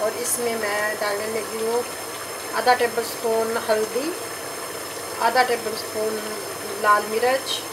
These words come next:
एक टेबल स्पून नमक, एक टेबल स्पून धनिया पाउडर।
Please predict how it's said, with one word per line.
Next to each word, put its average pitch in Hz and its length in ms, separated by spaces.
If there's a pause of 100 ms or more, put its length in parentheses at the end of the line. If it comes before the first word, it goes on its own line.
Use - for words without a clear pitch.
(600)
एक 240 220
टेबल 226 240
स्पून 214 340 (200)
नमक, 220 320 (460)
एक 233 180
टेबल 226 240
स्पून 220 340
धनिया 208 360
पाउडर। 185 340